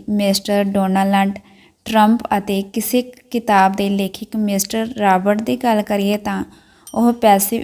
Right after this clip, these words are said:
ਇਨਕਮ ਦੇ ਕਾਰਨ ਅਮੀਰ ਹੋਏ ਸਨ। ਲੇਖਕ ਦੇ ਅਮੀਰ ਪਿਤਾ ਜੀ ਹਮੇਸ਼ਾ ਇਹ ਕਹਿੰਦੇ ਸਨ ਕਿ ਤੁਹਾਨੂੰ ਜਿੰਨੀ ਜਲਦੀ ਹੋ ਸਕੇ ਆਪਣੀ ਆਮ ਆਮਦਨ ਦੇ ਸਰੋਤ ਨੂੰ ਪੈਸਿਵ ਇਨਕਮ ਜਾਂ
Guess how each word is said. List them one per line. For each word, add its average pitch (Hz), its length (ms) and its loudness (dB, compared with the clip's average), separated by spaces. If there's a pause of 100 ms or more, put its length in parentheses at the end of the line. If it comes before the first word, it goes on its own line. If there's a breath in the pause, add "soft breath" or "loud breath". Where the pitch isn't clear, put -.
ਇਨਕਮ 196 520 -2
ਦੇ 190 140 -2
ਕਾਰਨ 190 340 -2 (160)
ਅਮੀਰ 190 300 -2
ਹੋਏ 196 240 0
ਸਨ। 185 320 -6 (500 soft breath)
ਲੇਖਕ 226 540 2
ਦੇ 247 240 2 (160)
ਅਮੀਰ 202 280 0
ਪਿਤਾ 208 320 -2
ਜੀ 196 180 -2
ਹਮੇਸ਼ਾ 208 540 0
ਇਹ 208 280 -4
ਕਹਿੰਦੇ 196 360 -2
ਸਨ 202 340 -4
ਕਿ 233 140 -2
ਤੁਹਾਨੂੰ 214 680 -2
ਜਿੰਨੀ 208 360 0
ਜਲਦੀ 196 380 0
ਹੋ 202 140 0
ਸਕੇ 196 420 -6 (520 loud breath)
ਆਪਣੀ 226 420 2 (120)
ਆਮ 202 280 0 (120)
ਆਮਦਨ 196 480 0
ਦੇ 196 120 0
ਸਰੋਤ 190 420 -2
ਨੂੰ 196 220 -2
ਪੈਸਿਵ 202 560 0
ਇਨਕਮ 196 460 -2
ਜਾਂ 196 280 -2